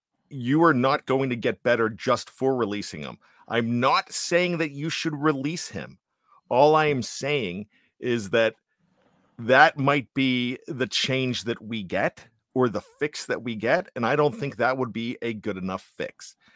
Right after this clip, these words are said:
I also want to shout out to everybody in the live chat tonight. In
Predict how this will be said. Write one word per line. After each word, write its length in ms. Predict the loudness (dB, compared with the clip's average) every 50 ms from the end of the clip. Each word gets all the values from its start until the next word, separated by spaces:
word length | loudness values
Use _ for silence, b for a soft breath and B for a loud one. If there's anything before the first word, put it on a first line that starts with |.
| b b b b 0
I 120 | 2 2
also 480 | 2 4 2 2 2 2 0 0 2 2
want 360 | 2 2 2 2 0 0 -2
to 340 | -4 -2 0 0 2 0 0 -2
shout 440 | -4 -6 -2 0 2 2 2 2 0 -2
out 300 | 0 0 0 0 -2 _ _ _
to 140 | -10 -10 -8 -6 -4
everybody 380 | -4 -4 -2 -2 -2 -2 -2
in 80 | -4 -4
the 80 | -6
live 340 | -6 -6 -6 -6 -6 -6 -6
chat 320 | -4 -2 -2 -2 -2 -2 -6
tonight. 400 | -6 -4 -2 -2 -2 -2 -4 -8 _ _ _ _ _ _ _ _ _ _ _ _ _ _ _ _ _ -2
In 480 | 0 2 2 2 2 2 0 -2 -4